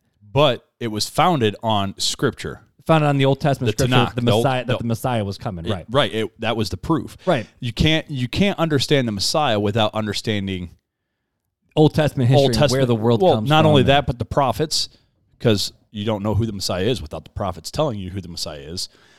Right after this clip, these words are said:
Speaker 1: You don't understand why you need a Savior unless you understand the Mosaic Law, which points to Christ.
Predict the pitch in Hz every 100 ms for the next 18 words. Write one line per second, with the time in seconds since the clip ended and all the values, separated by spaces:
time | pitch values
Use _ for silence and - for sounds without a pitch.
0 | _ _ 110 107 151 156 147 127 - 143
1 | 127 120 107 139 160 110 98 90 - 90
2 | 87 98 101 104 - 110 104 95 120 107
3 | 95 101 95 90 _ - 110 104 90 104
4 | 92 - 104 135 101 104 - _ _ _
5 | _ _ _ _ 110 104 - - 104 92
6 | - - - 135 101 95 -